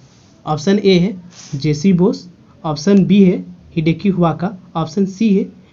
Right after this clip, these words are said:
जेजे Thomson, Option D है एसएन Bose। इसका सही answer होगा option number B, Hideki हुआका। हिडेकी हुआका परमाणु बलों के सिद्धांत की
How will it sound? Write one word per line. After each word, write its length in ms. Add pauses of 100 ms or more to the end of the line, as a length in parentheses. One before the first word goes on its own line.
(120)
जेजे 300
Thomson, 400 (160)
Option 320
D 160
है 160 (580)
एसएन 360 (100)
Bose। 360 (440)
इसका 220
सही 240
answer 240
होगा 340
option 280
number 220
B, 220 (240)
Hideki 400 (220)
हुआका। 400 (460)
हिडेकी 420
हुआका 380 (240)
परमाणु 360
बलों 280
के 120
सिद्धांत 340
की 140